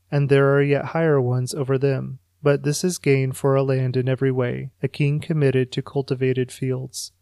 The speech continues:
He who loves money will not be satisfied with money, nor he who loves wealth with his income. This also is vanity. When goods increase, they increase to eat them. And what advantage has their owner but to see them with his eyes?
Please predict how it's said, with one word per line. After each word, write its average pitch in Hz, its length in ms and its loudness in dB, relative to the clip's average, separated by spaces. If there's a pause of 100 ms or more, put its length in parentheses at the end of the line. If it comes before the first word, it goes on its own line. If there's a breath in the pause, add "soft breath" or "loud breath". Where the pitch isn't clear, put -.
(140)
He 180 260 -2
who 202 180 2
loves 175 300 0
money 131 380 2
will 139 200 -2
not 135 220 0
be 147 100 0
satisfied 135 680 -2
with 127 220 -4
money, 131 380 -4 (160)
nor 143 160 4
he 165 220 0
who 180 180 0
loves 175 380 0
wealth 131 340 0 (100)
with 139 160 4
his 135 220 0
income. 135 520 -4 (160)
This 151 220 2
also 139 440 0
is 131 200 -2
vanity. 131 580 -2 (360)
When 147 200 2
goods 151 320 2
increase, 135 680 0
they 135 160 4
increase 147 440 -2
to 180 120 -6
eat 147 320 -6
them. 143 340 -8 (100)
And 139 220 2
what 156 160 4
advantage 139 600 0
has 135 260 0
their 139 320 0
owner 131 480 -2
but 135 140 -2
to 147 120 0
see 175 240 -4
them 131 240 0
with 131 160 -2
his 135 180 0
eyes? 131 540 -4